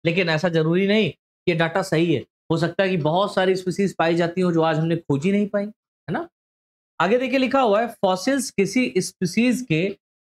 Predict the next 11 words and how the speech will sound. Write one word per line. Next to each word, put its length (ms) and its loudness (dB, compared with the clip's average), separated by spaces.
करीबन 300 0
एक 340 0
परसेंट 400 0
से 220 0
भी 140 2
कम 220 0
का 240 2
प्रतिनिधित्व 680 0
कर 200 0
सकती 420 -6
है। 100 -4